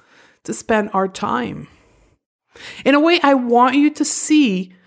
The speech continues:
comfort eating as a gift. It's an opportunity for you to understand yourself better, an opportunity to listen to your body's need and to care for your body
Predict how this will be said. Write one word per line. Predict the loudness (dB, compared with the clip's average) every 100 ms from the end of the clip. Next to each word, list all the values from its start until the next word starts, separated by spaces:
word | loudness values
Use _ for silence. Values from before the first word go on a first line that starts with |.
| _ _ _ -2
comfort | -2 0 -2 -2
eating | -2 2 0 0
as | -2 -2
a |
gift. | -6 -6 -4 -2 -4 -12 -12 -12 -14 -20 -20 _ _
It's | -2 0
an | 0 2
opportunity | 0 2 -2 -2 0 0 0 -4
for | -4
you | -6 -6 -2 0 2 -2 -6 -14 -20 -20 -8
to | -2
understand | 0 0 -2 -4 -2
yourself | -4 -6 -2 0 0 -2
better, | -8 -8 -10 -16 -20 -20 -4
an | 2 2
opportunity | 2 -2 2 2 2 0
to | 2
listen | 2 2 2 2 0 -2 0 2 0
to | -2 -2
your | 2 0
body's | -2 0 2 4 2 2 0 -2 -2
need | 0 2 2 2 -4 -12 -16 -20 _ _ _
and | -2 0
to | -4
care | -8 -10 0 2 4 4 2 -2
for | -2 0
your | 0
body | 2 2 2 -2